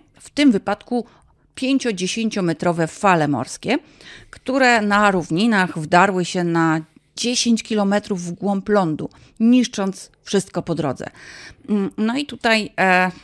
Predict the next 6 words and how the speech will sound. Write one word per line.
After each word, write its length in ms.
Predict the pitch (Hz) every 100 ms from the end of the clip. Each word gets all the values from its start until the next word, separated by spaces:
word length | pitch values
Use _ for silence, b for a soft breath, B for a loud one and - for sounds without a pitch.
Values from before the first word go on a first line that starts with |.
| B B B
jaki 500 | 196 196 - 196 196 127 185
wpływ 580 | - - - 196 247 233
wywarło 540 | 190 175 170 165 147
to 400 | - 165 156 156
trzęsienie 800 | - - 160 165 - 175 160 131 - B B B
na, 500 | 190 165 156 156 175